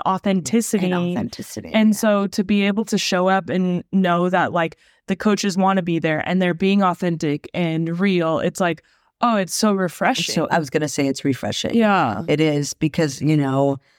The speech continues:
Speaker 2: I think that the more we can get to that in the world, like, the better we, we will feel.
Speaker 1: Yes.
Speaker 2: I think everybody deserves to feel seen as they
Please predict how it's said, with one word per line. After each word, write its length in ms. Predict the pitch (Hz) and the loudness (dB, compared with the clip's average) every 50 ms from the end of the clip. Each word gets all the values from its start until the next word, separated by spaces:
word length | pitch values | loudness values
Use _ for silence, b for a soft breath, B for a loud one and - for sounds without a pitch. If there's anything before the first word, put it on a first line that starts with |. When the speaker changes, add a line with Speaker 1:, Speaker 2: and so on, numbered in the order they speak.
| _ _ _ _ - - - - | _ _ _ _ -20 -12 -6 -4
Speaker 2:
I 100 | - 165 | -2 -2
think 380 | 160 - - 156 151 147 131 - | -2 0 2 2 2 2 0 0
that 340 | 147 143 135 131 127 - - - | 0 2 2 2 2 0 -2 -6
the 220 | 147 143 - 156 | -2 0 2 2
more 280 | 151 147 147 147 151 156 | 2 2 2 2 2 2
we 160 | 156 156 147 | 2 0 0
can 320 | 135 - 160 147 139 139 | 0 0 2 2 2 2
get 300 | 120 - 139 135 - - | 0 -2 -2 -2 -4 -2
to 140 | - - 165 131 | 0 0 0 2
that 400 | 151 143 143 156 170 170 - - _ _ _ _ _ _ _ - | 0 0 0 0 -2 -2 -4 -6 _ _ _ _ _ _ _ 0
in 160 | 139 139 135 | 2 4 4
the 100 | 131 127 | 4 2
world, 540 | 131 131 135 143 139 131 127 135 156 170 160 | 2 2 2 2 2 2 2 2 0 0 0
like, 320 | 151 135 139 143 - - _ _ _ _ _ _ _ _ _ _ _ _ _ _ _ _ _ _ - | -2 -2 -2 -2 -6 -10 _ _ _ _ _ _ _ _ _ _ _ _ _ _ _ _ _ _ -4
the 160 | 156 156 156 | 0 0 0
better 300 | 139 143 143 143 143 143 | 2 2 2 2 0 0
we, 340 | 135 143 139 139 143 143 - - | 0 2 2 2 2 0 -2 -4
we 200 | 156 151 147 143 | -2 0 2 2
will 300 | 131 131 143 143 139 135 | 2 2 0 0 0 -2
feel. 600 | - - - - 139 135 139 - - 113 123 147 - - | -6 -8 -4 0 2 2 2 2 -2 -4 -8 -6 -2 2
Speaker 1:
Yes. 400 | 190 190 196 190 175 - - - - | 2 2 2 2 -2 -6 -8 -6 -4
Speaker 2:
I 100 | 160 170 | -2 -2
think 240 | - - 185 175 - | 2 2 2 2 2
everybody 480 | 143 139 151 156 135 143 139 139 143 | 2 2 2 2 2 2 2 2 0
deserves 720 | 131 131 - 143 123 117 135 143 147 143 143 131 - - - | 0 0 0 -2 0 0 0 0 2 0 0 -2 -6 -10 -8
to 140 | - - 135 | -6 -6 -6
feel 680 | - - - - 139 143 139 135 131 131 131 131 127 - _ _ _ _ _ | -6 -6 -2 0 2 2 2 2 2 2 0 -2 -4 -6 _ _ _ _ _
seen 760 | - - - - 156 151 147 147 143 139 139 135 135 135 135 - _ _ _ _ _ - | -20 -10 -2 0 2 4 6 6 6 6 4 4 4 2 0 -2 _ _ _ _ _ -2
as 260 | 135 139 143 131 131 | 0 0 0 -2 -2
they 380 | 123 139 135 131 131 127 135 | -2 0 0 0 0 -2 -4